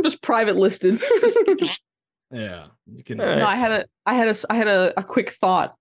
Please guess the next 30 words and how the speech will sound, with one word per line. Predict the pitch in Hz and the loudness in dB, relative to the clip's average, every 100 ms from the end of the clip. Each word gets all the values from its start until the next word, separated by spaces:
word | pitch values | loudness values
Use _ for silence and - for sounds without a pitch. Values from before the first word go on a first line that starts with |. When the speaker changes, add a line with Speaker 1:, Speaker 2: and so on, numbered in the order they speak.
| - | -2
Speaker 1:
of | 170 156 170 - - 98 | 0 -2 -4 -12 -8 -2
Speaker 3:
Okay. | 95 - 85 87 - _ _ _ - | 0 0 2 2 0 _ _ _ -2
Speaker 1:
I | |
was, | 220 202 214 202 | -2 -2 -6 -6
<laughs> | 190 - - | -8 -6 -2
I | 233 | 2
know | 226 | 2
it's | 196 | 2
rare. | 208 190 185 190 - - - _ _ _ - | 2 2 2 -2 -10 -20 -20 _ _ _ -6
I | 214 | -2
was | 208 | 0
about, | 214 208 | 0 2
I | 196 | 2
was | - 185 | 2 2
about | 196 190 | 0 0
to | |
say, | 185 190 | 0 2
"What | 190 | 2
if | 190 | 2
nipples | 202 190 185 185 | 2 2 0 0
got | 170 | -2
hard | 180 185 170 | -2 -2 -2
like | 156 | -2
penises | - 190 175 160 151 | -2 -2 -2 -6 -10
did?" | - - | -8 -8
And | - 170 | -4 -2
then | 151 147 151 180 185 _ _ _ _ _ _ | -2 -4 -4 -6 -8 _ _ _ _ _ _
it | 220 | -2
hit | 196 - | -2 -2
me. | 170 196 | -2 -4